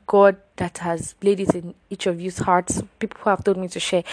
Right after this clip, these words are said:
I know that God is going to lead you to also choosing your hashtags for the year. It may not be for your birthday, maybe for something you're believing God for, but once you put a hashtag on it and deliberately push it out there and use it,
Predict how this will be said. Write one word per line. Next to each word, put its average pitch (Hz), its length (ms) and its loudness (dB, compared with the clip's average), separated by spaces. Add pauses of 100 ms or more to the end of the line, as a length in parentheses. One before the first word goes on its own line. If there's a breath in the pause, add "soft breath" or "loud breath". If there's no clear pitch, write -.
(260 loud breath)
I 180 100 -2
know 202 140 -4
that 175 180 -2
God 180 180 -2
is - 60 -18
going 175 160 -10
to - 100 -16
lead 175 400 -10
you 175 220 -8
to - 180 -12
also 180 300 -4
choosing 175 360 -10
your 160 120 -10
hashtags - 600 -6
for - 100 -6
the - 80 -8
year. 196 280 4 (280 loud breath)
It 202 100 -4
may 196 100 0
not 214 180 0
be 196 80 -4
for 175 160 -2
your 170 140 -2
birthday, 220 380 -2
maybe 190 200 -10
for 190 140 -8
something 214 340 -8
you're 180 100 -4
believing 190 380 -6
God 185 260 0
for, 180 300 2
but 175 320 -6
once 254 200 4
you 226 60 -4
put - 200 -6
a 202 40 2
hashtag 202 380 -2
on 190 100 -2
it 190 180 -6
and 196 140 0
deliberately 214 600 0
push - 320 -8
it 196 180 -10
out 190 240 0
there 180 240 4 (340 loud breath)
and 170 240 -8
use 180 300 -2
it, 180 200 -4